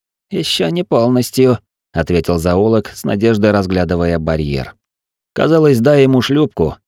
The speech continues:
и он с радостью отправится к своей погибели. «А что беспокоит вас?» —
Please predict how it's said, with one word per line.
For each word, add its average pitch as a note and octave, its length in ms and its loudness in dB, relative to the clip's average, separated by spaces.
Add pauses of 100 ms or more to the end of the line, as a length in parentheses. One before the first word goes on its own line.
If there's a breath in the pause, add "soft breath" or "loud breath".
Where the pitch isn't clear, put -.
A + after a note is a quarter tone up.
и C3 60 -6
он C3 160 0
с - 80 -4
радостью A2 480 0
отправится G2+ 560 0
к - 40 -10
своей E2 340 -2
погибели. C#2+ 640 -6 (640)
«А - 100 -6
что F#3 240 -2
беспокоит C3+ 680 0
вас?» — D#3 360 -2